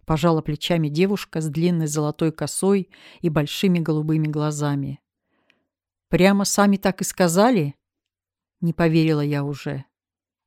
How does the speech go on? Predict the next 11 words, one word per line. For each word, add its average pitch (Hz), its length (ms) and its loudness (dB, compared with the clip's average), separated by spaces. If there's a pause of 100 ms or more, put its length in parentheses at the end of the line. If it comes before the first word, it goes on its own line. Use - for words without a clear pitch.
(800)
«Они 156 500 2
же 196 180 -2
скрытные 202 720 -2
и - 40 -8
таинственные, 170 960 0 (320)
не 170 140 4
любят 220 340 2
о - 20 -6
своих 208 300 2
делах 196 380 0
рассказывать». 143 840 -6